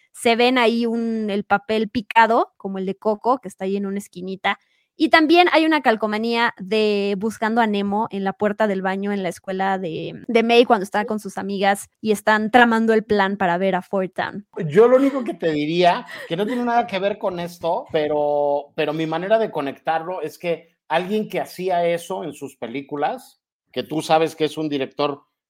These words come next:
Speaker 2: que no tiene nada que ver con Pixar, pero que me gustaba mucho, era Krzysztof Kieslowski, que lo hace
Speaker 1: Ah,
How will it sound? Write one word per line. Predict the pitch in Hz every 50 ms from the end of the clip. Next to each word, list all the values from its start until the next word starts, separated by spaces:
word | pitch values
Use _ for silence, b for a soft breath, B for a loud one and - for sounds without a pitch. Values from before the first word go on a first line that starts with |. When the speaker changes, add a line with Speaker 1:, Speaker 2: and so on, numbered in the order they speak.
| _ _
Speaker 2:
que | - 113 110
no | 120 143 147
tiene | 151 147 151
nada | 151 147 135
que | 143
ver | 147 147 139
con | 139 147 135 104
Pixar, | 135 120 - - 139 135
pero | 139 147 131 110
que | 120
me | 123 120
gustaba | 113 117 - - 147 147 151
mucho, | 151 147 147 143 143 - 151 147 196 233 - _ _ _ _ _ _ _ _ _ -
era | - 143 156 165 -
Krzysztof | - 180 185 175 180 - 190 170 - _
Kieslowski, | - 156 151 143 117 120 147 160 165 156 - - - - 131 120 107 - _ _ _ _ _ _ _ _ _ _ _ _ _ _ _ -
que | - 139
lo | 135 135 139 135 143 151
hace | 170 170 - 185 175 175
Speaker 1:
Ah, | 180 190 180